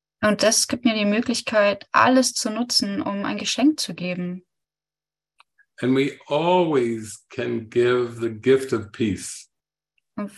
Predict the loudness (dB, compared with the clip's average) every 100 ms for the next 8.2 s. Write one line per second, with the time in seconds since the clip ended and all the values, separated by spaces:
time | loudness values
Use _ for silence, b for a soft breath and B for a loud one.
0 | -8 -6 -4 -2 0 -2 0 6 10 10
1 | 6 2 -2 0 0 2 -2 -4 -8 -6
2 | -4 -4 -4 -2 0 0 0 -2 -2 -2
3 | -4 _ _ _ _ _ _ _ _ _
4 | _ _ _ 0 2 2 2 0 0 -4
5 | -10 -14 -14 -14 -14 -4 2 2 4 2
6 | 0 0 -2 -2 0 2 2 0 -4 -6
7 | -2 -2 -2 -6 -6 0 0 0 0 0
8 | -2